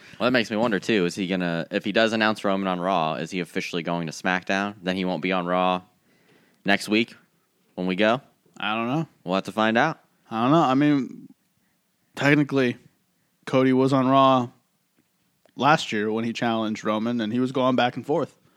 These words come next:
Speaker 1: That's true.
Speaker 2: So
Speaker 1: I guess he would go back and forth until, you know, if he wins the title at Mania,
Speaker 2: Yeah.
Speaker 1: then he would be on SmackDown officially.
Speaker 2: Yeah, until he wins. So, so yeah, uh,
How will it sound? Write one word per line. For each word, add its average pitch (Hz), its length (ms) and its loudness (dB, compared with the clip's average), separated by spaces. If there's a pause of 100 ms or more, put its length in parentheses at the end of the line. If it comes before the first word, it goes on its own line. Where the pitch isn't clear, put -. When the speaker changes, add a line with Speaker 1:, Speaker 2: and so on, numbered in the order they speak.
(760)
Speaker 1:
That's 78 140 -16
true. 82 300 -10 (160)
Speaker 2:
So 113 460 0
Speaker 1:
I 87 40 -6
guess 95 140 -2
he 107 60 -2
would 92 160 -2
go 104 140 4
back 95 260 2
and 90 100 -8
forth 92 260 -2
until, 87 540 -4 (480)
you 82 100 -10
know, 80 60 -4
if 85 120 -4
he 90 80 -8
wins 87 260 -6
the - 80 -20
title 85 260 -2
at 73 60 -6
Mania, 85 260 -6
Speaker 2:
Yeah. - 60 -6
Speaker 1:
then 87 140 -6
he 85 80 -10
would 69 100 -10
be 69 80 -14
on 67 100 -18
SmackDown 69 400 -14
officially. - 460 -10
Speaker 2:
Yeah, 135 240 -6
until 131 280 -6
he 139 100 -2
wins. 143 400 -2 (120)
So, 120 320 -2 (800)
so - 140 4
yeah, 180 320 6 (160)
uh, 147 400 6